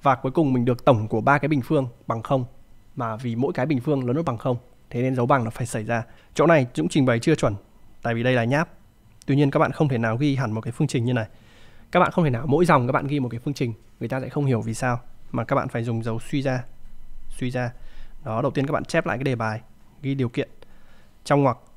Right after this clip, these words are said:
sau đấy dùng dấu suy ra, suy ra. Không có dấu suy ra này là lỗi trình bày. Chỗ này suy ra căn x trừ một tất cả bình cộng. Chỗ này là căn y trừ một trừ một tất cả bình. Và cuối cùng là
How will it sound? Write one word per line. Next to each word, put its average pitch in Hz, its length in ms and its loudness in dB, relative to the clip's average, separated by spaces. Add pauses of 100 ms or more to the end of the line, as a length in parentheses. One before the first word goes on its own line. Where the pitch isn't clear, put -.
(140)
sau 127 160 0
đấy 120 100 0
dùng 131 180 0
dấu 113 180 -4
suy 135 180 -4
ra, 127 180 0
suy 131 180 -6
ra. 127 240 -2 (340)
Không - 280 0
có 135 80 2
dấu 123 160 2
suy 156 140 -2
ra 143 160 2
này 123 120 0
là 113 80 -4
lỗi 117 180 -4
trình 131 160 0
bày. 110 180 -6 (520)
Chỗ - 100 -10
này 127 200 -2
suy - 280 -4
ra 123 240 0 (580)
căn 135 260 2
x 170 140 -2 (180)
trừ 123 220 -6
một 113 300 -2
tất - 120 -6
cả 123 100 -4
bình 110 200 -4 (880)
cộng. - 160 0 (920)
Chỗ 135 120 0
này 147 160 8
là 120 140 0
căn 143 280 0 (540)
y 156 220 4
trừ 131 220 -2
một 120 260 0 (260)
trừ 127 200 0
một 120 260 0
tất 160 100 -6
cả 127 100 0
bình. 120 180 -4 (680)
Và 120 160 -2
cuối 123 140 -4
cùng 131 240 2
là 113 280 0